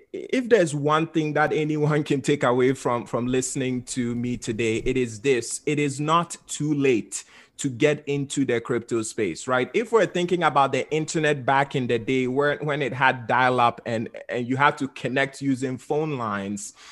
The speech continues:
that's literally where we are today <laughs> when you're looking at crypto, super early. We're about a decade or two, you know, early as, as compared to the internet. So I share all of that to say that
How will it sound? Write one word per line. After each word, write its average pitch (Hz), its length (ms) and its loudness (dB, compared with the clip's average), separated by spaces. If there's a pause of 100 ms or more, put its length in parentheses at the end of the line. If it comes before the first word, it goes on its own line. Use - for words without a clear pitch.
(100)
that's 226 340 0
literally 175 500 2
where 156 280 4
we 135 220 2
are 143 260 2
today 123 580 0
<laughs> - 20 0
when 127 220 0
you're 139 160 2
looking 131 360 -2
at 113 180 -6
crypto, 110 540 -2
super 202 640 0
early. 127 480 -2 (420)
We're 175 360 0
about 170 420 2
a 151 100 2
decade 175 540 0
or 143 180 2
two, - 560 -6 (380)
you 160 260 -4
know, 151 220 0
early 147 480 2
as, 165 340 2
as 165 200 2
compared 139 440 0
to 131 80 -4
the 117 180 -4
internet. 123 460 -6 (320)
So - 160 -2
I 165 120 6
share 247 220 0
all 247 200 0
of 156 100 0
that 165 240 0
to 151 100 -4
say 151 280 -2
that 139 320 0